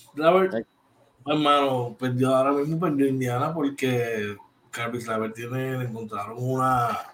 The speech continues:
Speaker 1: una masita, creo que fue en el, en el
Speaker 2: Sí.
Speaker 1: área de los riñones, y va a estar fuera indefinidamente, brother.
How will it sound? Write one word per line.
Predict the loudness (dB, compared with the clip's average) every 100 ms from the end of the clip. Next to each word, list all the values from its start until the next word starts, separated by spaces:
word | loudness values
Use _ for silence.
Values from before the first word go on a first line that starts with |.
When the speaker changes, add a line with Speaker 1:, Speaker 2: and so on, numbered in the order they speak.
| _ _ _ -14
Speaker 1:
una | -6
masita, | -2 0 2 0 2
creo | -2 -4
que | -8
fue | -6 -2
en | -2
el, | -2 -6 -10
en | -6
el | 2
Speaker 2:
Sí. |
Speaker 1:
área | 2 2
de | -6
los | -6 -6
riñones, | -4 -6 -6 -8 -10 -18 _ _ _ _ _ _
y | -4
va | -2
a | -2
estar | -2 -4
fuera | 0 2
indefinidamente, | 2 2 -2 -2 0 0 0 -2 -4
brother. | -4 -2 -2 -4